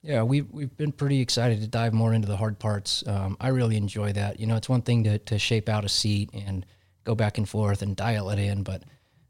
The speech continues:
um, this hard parts venture the past couple of years that I've been kinda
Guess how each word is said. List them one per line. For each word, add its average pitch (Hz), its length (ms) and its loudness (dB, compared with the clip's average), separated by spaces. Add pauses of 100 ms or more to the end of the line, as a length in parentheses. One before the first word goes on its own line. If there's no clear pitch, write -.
(140)
um, 87 280 -6
this 90 180 -2
hard 113 260 -2
parts - 360 -2
venture 104 340 -2
the 98 80 -2
past 98 320 -2
couple 101 180 -6
of 98 60 -4
years 98 260 -4
that 98 120 -6
I've 98 120 -4
been 98 180 -2
kinda 98 360 -4